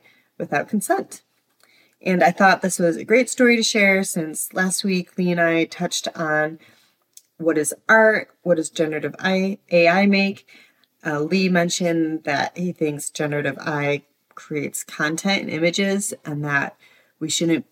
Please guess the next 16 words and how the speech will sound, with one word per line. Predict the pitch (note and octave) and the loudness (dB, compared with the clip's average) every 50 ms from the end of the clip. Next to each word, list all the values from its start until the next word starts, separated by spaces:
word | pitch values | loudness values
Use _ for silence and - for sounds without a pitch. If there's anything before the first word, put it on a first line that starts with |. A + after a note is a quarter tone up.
| _ _ _ _ - | _ _ _ _ -4
really | E3 F3+ F#3+ G3 F#3+ | -2 0 0 0 2
be | F3+ F#3+ | 2 2
using | F3+ F3+ F3+ F3+ E3+ - F#3 F3+ F3 - | 2 2 2 2 2 2 2 2 2 0
A | - E3 E3 D#3 | 0 0 0 2
I | D3+ D3+ D3+ D3+ D#3 | 2 2 2 0 0
to | - - | -4 -8
create | - - E3 D#3+ D#3 - | -6 -4 -2 -2 -2 -2
things | - D#3 D#3 D#3 - | -4 -4 -4 -4 -8
that | - D3 - | -10 -10 -10
humans | D3+ - - E3+ D#3+ D#3+ D#3+ D3 | -8 -4 -2 0 0 0 0 -2
are | D#3 D3 | -2 -4
good | D3 - D3+ D3 | -4 -2 -2 -2
at, | D3 C#3+ C#3+ C#3+ C#3 - - | 0 0 0 -2 -2 -4 -6
like | D3 C3+ - - _ _ _ _ _ _ _ _ _ | -8 -10 -10 -10 _ _ _ _ _ _ _ _ _
art | - E3 D#3 D3+ D3 C#3+ C#3+ C#3 - | -2 0 0 2 2 2 2 2 0
and | - C#3+ E3 - | -4 -6 -8 -10